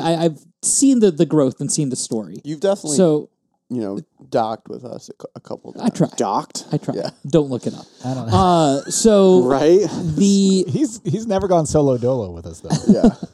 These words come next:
Speaker 1: <laughs> the, the, the follow-up question I would
Speaker 3: Solo
Speaker 1: have
Speaker 3: dolo.
Speaker 1: is, having seen Bourbon Hunters grow, what is the, uh, an audience interaction, uh, be it a comment on Instagram or finding out that someone follows you or something that's kind of caught you in your tracks of just like,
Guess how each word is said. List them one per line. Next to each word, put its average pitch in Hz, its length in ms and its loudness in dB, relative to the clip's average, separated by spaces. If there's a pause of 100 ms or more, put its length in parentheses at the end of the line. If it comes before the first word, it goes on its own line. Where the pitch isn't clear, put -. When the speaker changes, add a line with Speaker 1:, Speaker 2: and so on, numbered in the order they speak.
Speaker 1:
<laughs> - 300 -12
the, 180 120 6
the, 180 200 2
the 175 120 2
follow-up 254 280 2
question 220 340 4
I 165 60 4
would 160 140 4
Speaker 3:
Solo 151 100 4
Speaker 1:
have 143 120 4
Speaker 3:
dolo. 120 200 2
Speaker 1:
is, 151 360 2
having 190 520 -2
seen 190 720 -2
Bourbon 160 260 0
Hunters 147 300 -4
grow, 135 480 0 (260)
what 160 240 0
is 233 440 0
the, 170 460 0
uh, 156 60 0 (120)
an 147 220 -2
audience 170 760 -4 (240)
interaction, 127 840 -2 (300)
uh, 131 260 0
be 143 180 2
it 139 60 2
a - 60 -2
comment 170 320 -4
on 160 140 -4
Instagram 143 500 -4
or 131 80 -4
finding 135 300 -6
out 127 140 -6
that 131 100 -12
someone 135 240 -6
follows 120 440 -8
you 120 240 -4 (280)
or 143 80 0
something 151 320 0
that's 143 160 -2
kind 147 200 -4
of 131 60 -8
caught 151 260 -8
you 147 120 -2
in 143 60 -4
your 127 100 -4
tracks 127 360 -6
of 117 100 -8
just 131 200 -8
like, 123 160 -2